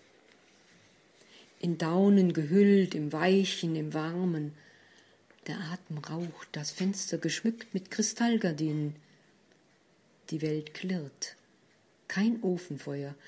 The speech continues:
Aufstehen, aufstehen, in die Schule gehen. Zehen zucken auf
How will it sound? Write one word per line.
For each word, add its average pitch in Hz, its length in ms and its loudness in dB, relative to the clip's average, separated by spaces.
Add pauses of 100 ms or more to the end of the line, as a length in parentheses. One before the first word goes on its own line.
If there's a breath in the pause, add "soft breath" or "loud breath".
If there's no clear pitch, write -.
(240 loud breath)
Aufstehen, 208 600 6
aufstehen, 240 640 6
in 208 120 8
die 196 100 4
Schule 269 380 6
gehen. 165 420 4 (880 soft breath)
Zehen 160 560 -2
zucken - 640 -8
auf 147 240 -10